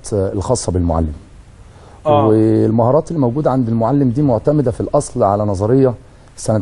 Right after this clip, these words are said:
Speaker 1: ألف تسعمية تلاتة وتمانين اسمها نظرية جاردنر للذكاءات. هي نظرية.
Speaker 2: مم.
Speaker 1: فالنظرية بتتكلم على ذكاء اسمه ذكاء لغوي، وذكاء شخصي،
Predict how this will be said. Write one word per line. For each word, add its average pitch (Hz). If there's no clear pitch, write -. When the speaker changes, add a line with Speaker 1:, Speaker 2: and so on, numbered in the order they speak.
Speaker 1:
ألف 147
تسعمية 127
تلاتة 127
وتمانين 113
اسمها 127
نظرية 117
جاردنر 131
للذكاءات. 104
هي 117
نظرية. 123
Speaker 2:
مم. 147
Speaker 1:
فالنظرية 113
بتتكلم 147
على 117
ذكاء 107
اسمه 135
ذكاء 117
لغوي، 98
وذكاء 110
شخصي، -